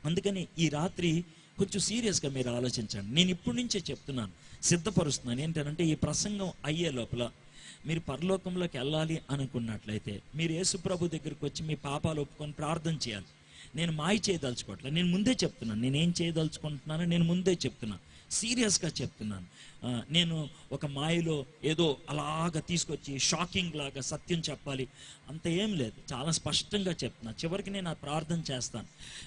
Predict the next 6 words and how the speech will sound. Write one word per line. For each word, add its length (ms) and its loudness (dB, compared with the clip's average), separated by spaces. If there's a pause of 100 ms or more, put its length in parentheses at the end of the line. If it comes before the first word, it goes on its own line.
(120)
మీలో 280 2
ఎవరైనా 500 -2
స్పందించి 680 -4
ప్రార్థన 520 -2 (100)
చేస్తే 280 -2
మనస్ఫూర్తిగా 800 0